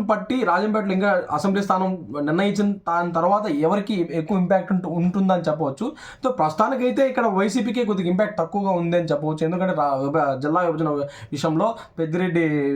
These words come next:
మిథున్ రెడ్డి గారు గట్టిగా పోరాడలేదని ఇక్కడ ప్రజలు అనుకుంటున్నారు. So రాయచోటి నియోజకవర్గం. So, మన రాయలసీమలోనే మరొక కంచుకోట వైఎస్ఆర్సీపీకి రాయచోటి నియోజకవర్గం. ఇక్కడ నుంచి గడికోట శ్రీకాంత్ రెడ్డి గారు ప్రాతినిధ్యం వహిస్తున్నారు. So, ఇక్కడ తెలుగుదేశం ఇంపాక్ట్ గత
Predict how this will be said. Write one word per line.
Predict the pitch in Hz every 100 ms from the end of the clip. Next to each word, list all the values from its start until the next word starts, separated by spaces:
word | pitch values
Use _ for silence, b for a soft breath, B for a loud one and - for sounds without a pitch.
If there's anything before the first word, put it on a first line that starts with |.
| 135
మిథున్ | 143 151 175
రెడ్డి | 160
గారు | 147 151 185
గట్టిగా | 160 156 175 190
పోరాడలేదని | 160 156 175 170 165 170
ఇక్కడ | 151 143
ప్రజలు | 139 156
అనుకుంటున్నారు. | 143 147 135 131 113 170 - B B -
So | 220 165
రాయచోటి | 175 220 233 202
నియోజకవర్గం. | 180 180 165 143 202 294 B B B B -
So, | 247
మన | 220 214
రాయలసీమలోనే | 180 180 233 247 233 220 208 208 208 233
మరొక | 165 196 214
కంచుకోట | 202 196 196 208 202
వైఎస్ఆర్సీపీకి | 160 175 190 180 175 160 165
రాయచోటి | 147 156 165 160 139 -
నియోజకవర్గం. | 143 147 139 143 214
ఇక్కడ | 180 202
నుంచి | 208 208 170
గడికోట | 170 202 233
శ్రీకాంత్ | 226 - 202 226 208
రెడ్డి | 185
గారు | 185 190
ప్రాతినిధ్యం | 156 160 170 160
వహిస్తున్నారు. | 143 147 147 123 123 196 B B B -
So, | 254
ఇక్కడ | 247 254
తెలుగుదేశం | 233 220 254 269 254
ఇంపాక్ట్ | 240 202 214 226 - 247
గత | 170 185